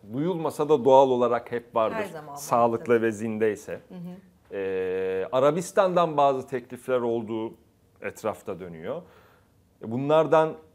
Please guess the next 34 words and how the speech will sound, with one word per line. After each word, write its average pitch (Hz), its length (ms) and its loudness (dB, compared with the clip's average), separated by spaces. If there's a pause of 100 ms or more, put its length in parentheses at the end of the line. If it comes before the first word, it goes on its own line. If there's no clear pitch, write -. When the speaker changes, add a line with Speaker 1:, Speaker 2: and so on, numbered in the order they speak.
(320)
Speaker 1:
üçü 185 280 -4
de 151 100 4
kesinse 135 540 -4
mesela, 92 560 -10 (400)
Speaker 2:
Hı 185 60 -16
hı. 165 120 -12
Speaker 1:
burada 113 340 -4
hikaye 135 460 2
yapıyoruz. - 560 -6
Gal-, 120 240 -4 (100)
o, - 160 -8 (300)
Fatih 101 300 -4
Hoca 165 180 -4
hangisini 135 460 -4
tercih 90 340 -16
eder? - 40 -14 (100)
Speaker 2:
Galatasaray. 185 480 -6
Speaker 1:
Tabii 160 220 0
ki 101 80 -8
de 98 80 -4
Galatasaray. 82 540 -10
Ama 135 160 -6
ne 147 100 -2
olursa 104 380 -2
olsun - 180 -16
saygısızlık 113 600 -8
da 131 60 -8
etmemek 85 420 -14
lazım. 78 220 -14
Şu - 180 -16
an 90 140 -10
Galatasaray'ın 92 640 -6
başında 87 400 -8
Speaker 2:
Tabii. 208 240 -6